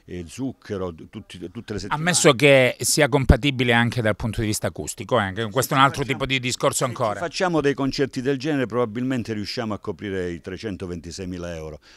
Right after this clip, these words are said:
Speaker 1: Con lo sport dilettantistico che c'è dentro, se non diamo una mano come Comune di Crotone, quella struttura rimarrà abbandonata e sarà un danno erariale, caro commissario.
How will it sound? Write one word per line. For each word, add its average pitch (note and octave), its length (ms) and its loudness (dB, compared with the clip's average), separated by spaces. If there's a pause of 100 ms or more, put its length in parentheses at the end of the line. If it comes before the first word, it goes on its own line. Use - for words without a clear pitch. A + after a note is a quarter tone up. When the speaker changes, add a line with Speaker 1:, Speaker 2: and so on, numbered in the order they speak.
Speaker 1:
Con B2 160 -4
lo C#3 60 -2
sport - 260 -8
dilettantistico B2 640 -6
che G2 120 -8
c'è A2 160 -10
dentro, F#2+ 680 -8 (500)
se - 200 -4
non C#3 180 0
diamo D3+ 220 0
una B2 140 0
mano B2 300 0
come G#2+ 240 -4
Comune A2 260 -2
di G#2 80 -4
Crotone, F2+ 560 -4
quella A#2+ 240 -4
struttura G2+ 380 -6
rimarrà F#2+ 340 -4
abbandonata F2 640 -8
e D#2 60 -12
sarà G2 200 -8
un G2 120 -8
danno G#2 200 -6
erariale, D2+ 520 -10
caro C2 180 -18
commissario. B1+ 560 -20